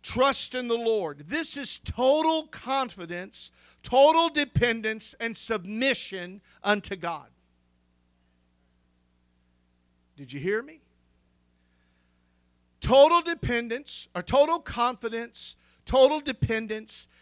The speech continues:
and total submission unto God. He is Jehovah,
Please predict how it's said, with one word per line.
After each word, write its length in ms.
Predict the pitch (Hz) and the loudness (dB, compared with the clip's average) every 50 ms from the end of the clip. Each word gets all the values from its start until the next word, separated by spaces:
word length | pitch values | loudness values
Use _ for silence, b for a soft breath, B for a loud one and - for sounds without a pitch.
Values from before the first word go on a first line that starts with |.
| b b | b b
and 160 | b 202 208 | b -6 -6
total 380 | - - 240 254 262 277 285 277 | -4 0 2 2 4 2 0 -2
submission 1000 | - - - 240 226 185 208 220 233 247 226 - - - 202 175 170 185 180 - _ _ - | -4 -4 -2 -2 -4 -4 -4 -6 -4 -4 -4 -4 -6 -8 -8 -10 -12 -14 -18 -20 _ _ -10
unto 320 | 185 196 202 190 - 202 | -8 -8 -8 -10 -12 -14
God. 400 | 185 160 185 196 180 151 131 117 120 127 104 _ _ _ _ _ _ _ _ _ b b b b b b b b b b | -12 -10 -10 -10 -10 -12 -16 -20 _ _ _ _ _ _ _ _ _ _ _ _ b b b b b b b b b b
He 200 | b 269 294 294 | b 2 2 2
is 200 | 302 302 - - | 2 2 0 0
Jehovah, 840 | - - - 247 208 - - 233 269 277 277 262 214 165 156 127 | 0 -2 -4 -4 -6 -6 -2 2 2 2 2 0 -2 -8 -18 -20